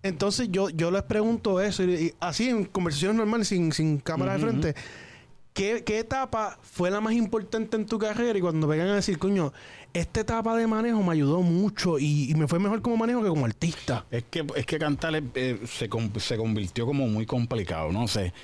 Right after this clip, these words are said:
Speaker 2: Y honestamente, la realidad del caso es que fui perdiéndole el amor a cantar.
Speaker 1: ¿Por qué?
Speaker 2: No sé, como que,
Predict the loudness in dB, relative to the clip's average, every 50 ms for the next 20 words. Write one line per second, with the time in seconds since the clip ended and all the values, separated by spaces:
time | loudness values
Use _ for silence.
0 | -20 -20 _ _ _ _ _ _ -4 -2 0 0 0 0 -2 -4 -4 -2 -2 0
1 | 0 0 0 0 -2 -2 -2 -2 -2 -2 -2 0 0 0 0 -2 -2 -2 -2 -2
2 | -2 -2 -2 -2 -4 -2 -2 -2 -4 -2 -2 0 0 0 0 0 0 0 0 -2
3 | -2 -2 -2 -2 -2 -2 -2 -2 -4 -6 -8 -6 -6 -6 -6 -6 -8 -12 _ _
4 | _ _ _ _ -10 -6 -4 -4 -4 -4 -6 -10 -12 -12 -14 -16 -18 -20 -20 -20
5 | -20 -20 -20 -16 -6 -4 -2 0 0 0 0 0 0 0 -2 -2 0 0 0 0
6 | 0 0 0 0 0 0 0 -2 -2 -2